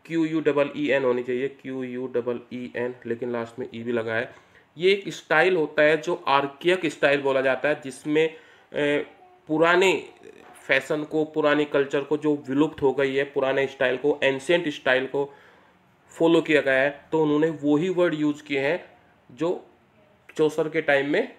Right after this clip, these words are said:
जब English का थोड़ा थोड़ा development हो रहा था, तो वो जो word थे उन्हीं को उसने यूज़ किया है। तो उन्होंने archaic style का यूज़ किया है, प्राचीन जो word होते हैं उनको यूज़ इसमें किया है। तो ये इनका style था। यहाँ पर clear हो गया कि Spencer को जो popularity मिली है वो उनके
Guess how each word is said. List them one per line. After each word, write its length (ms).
जब 220
English 300
का 120
थोड़ा 200
थोड़ा 200
development 500
हो 80
रहा 160
था, 340
तो 60
वो 260
जो 180
word 200
थे 80
उन्हीं 280
को 120
उसने 220
यूज़ 320
किया 180
है। 380
तो 60
उन्होंने 360
archaic 500
style 300
का 120
यूज़ 280
किया 160
है, 300
प्राचीन 460
जो 140
word 240
होते 220
हैं 120
उनको 300
यूज़ 200
इसमें 340
किया 180
है। 220
तो 80
ये 100
इनका 220
style 320
था। 120
यहाँ 80
पर 120
clear 300
हो 100
गया 180
कि 160
Spencer 520
को 120
जो 120
popularity 540
मिली 200
है 120
वो 140
उनके 280